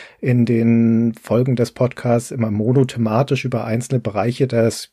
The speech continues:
Jugendlebens in den achtzigern, Dinge, mit denen wir aufgewachsen sind, unter anderem auch Fernsehserien,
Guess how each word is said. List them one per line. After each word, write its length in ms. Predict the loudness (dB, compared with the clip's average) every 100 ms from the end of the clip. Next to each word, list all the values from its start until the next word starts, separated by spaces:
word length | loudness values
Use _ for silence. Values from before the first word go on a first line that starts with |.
| -8
Jugendlebens 840 | -4 0 2 2 2 2 4 2
in 120 | -2
den 140 | -2 -2
achtzigern, 680 | -4 -6 -10 -6 -2 0
Dinge, 220 | 0 2 4
mit 160 | 2
denen 140 | 0 0
wir 80 |
aufgewachsen 540 | 0 -2 -2 -4 -2 -4
sind, 180 | -2 -2
unter 260 | -2 0
anderem 260 | 2 2 0
auch 140 | -2
Fernsehserien, 840 | -2 0 0 0 -4 -6 -2 0